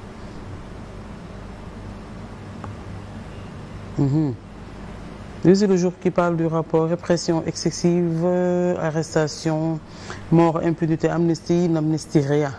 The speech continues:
Ah bon? Série de limogeage de D G, le ramassage. <laughs>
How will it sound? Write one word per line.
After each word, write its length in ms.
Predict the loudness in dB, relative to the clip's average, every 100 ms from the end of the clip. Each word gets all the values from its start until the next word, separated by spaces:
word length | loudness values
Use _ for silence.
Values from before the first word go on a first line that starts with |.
| -14
Ah 280 | -12 -2 0
bon? 180 | 0 -2 -6 -12 -12 -12 4
Série 320 | 8 10 8
de 100 | 6
limogeage 680 | 6 4 4 4 4 2
de 100 | 0
D 240 | 2 4 4
G, 220 | 0 -2 0
le 100 | 2
ramassage. 640 | 2 2 2 0 0 -6 -4 -2 6
<laughs> 80 | 6